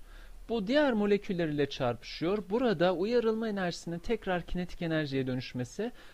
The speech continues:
daha sonra bu moleküllerin büyük bir hızla birbirinden uzaklaşması mümkündür.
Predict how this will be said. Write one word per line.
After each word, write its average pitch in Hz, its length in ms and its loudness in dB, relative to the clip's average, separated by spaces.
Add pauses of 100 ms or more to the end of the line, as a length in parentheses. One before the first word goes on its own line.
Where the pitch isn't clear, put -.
(140)
daha 185 160 2
sonra 180 280 -2
bu 202 80 -2
moleküllerin 160 540 -2
büyük 214 220 -2
bir 156 80 -2
hızla 160 400 0
birbirinden 160 600 0 (680)
uzaklaşması 185 840 0
mümkündür. 135 800 0